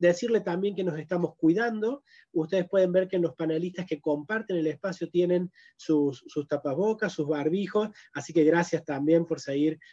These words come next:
cuidándonos entre todos. Y de Villa Carlos Paz nos seguimos en las sierras, nos vamos un poquito más al norte y recibimos,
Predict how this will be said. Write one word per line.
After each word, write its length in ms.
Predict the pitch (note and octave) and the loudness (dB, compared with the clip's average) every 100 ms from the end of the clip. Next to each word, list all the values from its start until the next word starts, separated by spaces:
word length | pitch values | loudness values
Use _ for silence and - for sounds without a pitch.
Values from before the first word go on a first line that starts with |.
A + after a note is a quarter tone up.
| _ - | _ 0
cuidándonos 480 | C#3+ D3 D3 D3 D3 | 2 2 2 0 0
entre 220 | D3 C#3+ | -2 -4
todos. 400 | A#2+ A2+ - _ - - _ _ | -8 -12 -20 _ -20 -20 _ _
Y 360 | A#3 A#3+ B3+ - _ _ _ _ _ | 0 0 0 -6 _ _ _ _ _
de 180 | D#3+ F#3 | 2 4
Villa 240 | A#3+ A3+ A3 | 4 2 4
Carlos 260 | A#3 G#3 | 2 2
Paz 400 | - A3+ A3 - - | 2 0 0 -8 -16
nos 480 | F3 F#3+ F3+ F3 F3 | -2 2 4 2 0
seguimos 500 | - F#3 G#3 B3+ G#3+ | 0 2 4 2 2
en 80 | F#3+ | 2
las 100 | F3+ | 0
sierras, 420 | - B3 G#3 A3 | 4 4 4 0
nos 100 | D#3 | -2
vamos 200 | E3+ E3+ | 0 -2
un 80 | E3+ | 0
poquito 320 | E3+ E3+ F3 | 2 2 2
más 160 | F3 D#3+ | 0 0
al 120 | F#3 | 0
norte 440 | G#3+ G3+ F#3+ G3+ - - - - | 2 2 0 -4 -4 -20 -6 4
y 100 | E3+ | 6
recibimos, 760 | E3 F3+ F3+ G3+ G#3 G#3+ F#3+ | 6 6 6 6 2 2 0